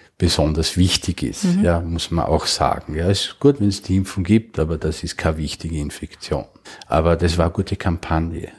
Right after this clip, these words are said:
Speaker 1: ja.
Speaker 2: Genau.
Speaker 1: Aber seitdem gibt's nix. Die Corona-Impfkampagnen waren ja eher bescheiden, ja.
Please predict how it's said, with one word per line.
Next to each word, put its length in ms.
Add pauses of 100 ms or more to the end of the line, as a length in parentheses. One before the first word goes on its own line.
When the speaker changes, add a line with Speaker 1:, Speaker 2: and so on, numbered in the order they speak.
(140)
Speaker 1:
ja. 200
Speaker 2:
Genau. 140
Speaker 1:
Aber 180
seitdem 500
gibt's 300
nix. 400 (440)
Die 60
Corona-Impfkampagnen 1400
waren 160
ja 100
eher 180
bescheiden, 760
ja. 180